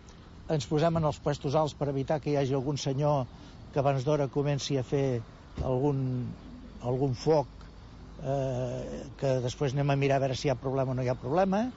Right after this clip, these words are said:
Eh, jo sé de puestos que donen permisos per fer fogueres, però aquí a l'Escala no en tinc constància de que se n'hagi donat a ningú, salvo als camps dels Pilans. Aleshores, sisplau, si algú fa foc,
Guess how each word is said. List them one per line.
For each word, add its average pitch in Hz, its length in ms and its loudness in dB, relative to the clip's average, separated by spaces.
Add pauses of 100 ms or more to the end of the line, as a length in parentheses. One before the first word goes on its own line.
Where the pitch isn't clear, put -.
(480)
Eh, 151 400 2 (340)
jo 170 140 4
sé 202 240 2
de 165 80 2
puestos 190 480 0
que 160 100 2
donen 160 300 2
permisos 170 480 0
per 147 80 0
fer 139 200 0
fogueres, 165 520 2 (480)
però 147 140 4
aquí 160 140 0
a 160 60 4
l'Escala 170 380 2
no 165 140 2
en 151 100 0
tinc 147 160 -2
constància 151 520 0
de 143 80 0
que 135 100 -4
se 139 140 -2
n'hagi 131 280 0
donat 143 280 0
a 143 60 2
ningú, 135 280 0
salvo 175 480 2 (460)
als 131 200 -2
camps 135 240 0
dels 170 200 0
Pilans. 98 460 -4 (500)
Aleshores, 151 600 2
sisplau, 170 560 2 (560)
si - 240 -4
algú 131 240 2
fa 156 120 2
foc, 208 340 2